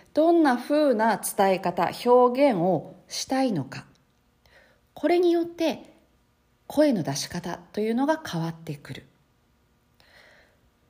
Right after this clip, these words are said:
自分にの、今の自分に合った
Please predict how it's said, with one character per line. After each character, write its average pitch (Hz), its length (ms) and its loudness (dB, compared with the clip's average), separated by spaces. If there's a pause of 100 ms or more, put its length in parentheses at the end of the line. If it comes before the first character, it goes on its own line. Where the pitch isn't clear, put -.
(520)
自 240 160 0
分 339 260 4
に 339 120 4
の、 320 400 0 (140)
今 381 280 4
の 233 160 4
自 160 180 -2
分 180 200 0
に 180 160 -2
合 175 120 -4
っ 185 60 -12 (140)
た 196 300 0